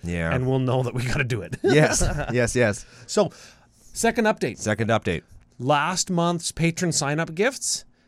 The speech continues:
Speaker 2: have been either sent out if they're C C O stickers.
Speaker 1: Mm-hmm.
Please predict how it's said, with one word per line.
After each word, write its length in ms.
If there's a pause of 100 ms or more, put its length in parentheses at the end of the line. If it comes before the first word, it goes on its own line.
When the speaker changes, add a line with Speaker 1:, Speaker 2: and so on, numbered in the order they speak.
Speaker 2:
have 300
been 460 (320)
either 360 (100)
sent 400
out 260
if 180
they're 280
C 200
C 160
O 80
stickers. 460 (100)
Speaker 1:
Mm-hmm. 300